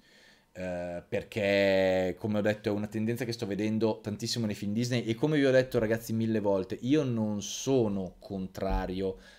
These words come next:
al messaggio dell'inclusivity, perché è un messaggio sacrosanto. Io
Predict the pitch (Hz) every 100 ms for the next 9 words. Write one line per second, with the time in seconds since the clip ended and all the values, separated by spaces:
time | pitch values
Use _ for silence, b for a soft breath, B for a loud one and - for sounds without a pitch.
0 | b - 98 95 95 90 107 - 110 104
1 | 107 98 95 90 98 85 87 85 92 92
2 | 90 98 101 117 113 104 101 95 92 -
3 | 73 73 - 113 156 - _ _ _ _
4 | _ _ _ _ _ _ _ _ _ _
5 | _ _ _ _ 147 156 131 98 92